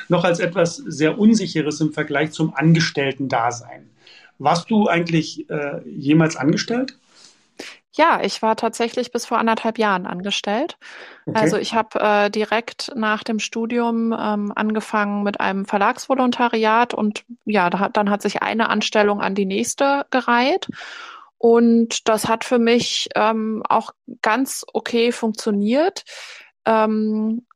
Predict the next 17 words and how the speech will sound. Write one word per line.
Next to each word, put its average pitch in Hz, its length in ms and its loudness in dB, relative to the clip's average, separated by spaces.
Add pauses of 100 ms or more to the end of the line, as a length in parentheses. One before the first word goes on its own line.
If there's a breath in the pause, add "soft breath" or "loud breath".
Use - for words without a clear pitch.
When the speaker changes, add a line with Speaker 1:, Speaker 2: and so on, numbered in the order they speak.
(160)
Speaker 2:
bis 247 260 4
ich - 380 0 (100)
das 226 260 0
Gefühl 254 580 4
hatte, 226 680 0 (1160 loud breath)
dass 226 280 2
ich - 160 0
persönlich 214 680 4
eigentlich 180 300 -4
mich 196 200 -4
nicht 208 340 -2
weiterentwickle. 170 880 -2 (480)
Speaker 1:
Mhm. 143 480 4
Speaker 2:
Und 202 140 0
dass 196 260 0
meine 208 380 2
persönlichen 240 1200 2